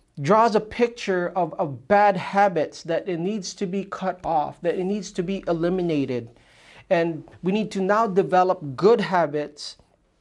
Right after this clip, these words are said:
in our lives. Only Peter uses this word, "rid yourselves."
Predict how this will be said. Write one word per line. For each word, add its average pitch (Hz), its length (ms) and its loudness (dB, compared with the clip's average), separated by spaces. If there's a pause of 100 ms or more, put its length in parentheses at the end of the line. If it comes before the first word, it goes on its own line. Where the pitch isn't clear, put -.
(640)
in 196 160 2
our 185 140 6
lives. 165 720 0 (260)
Only 220 280 0
Peter 247 460 0
uses 196 440 0
this 180 180 -10
word, 190 440 -2 (220)
"rid 143 520 2
yourselves." 135 1040 -2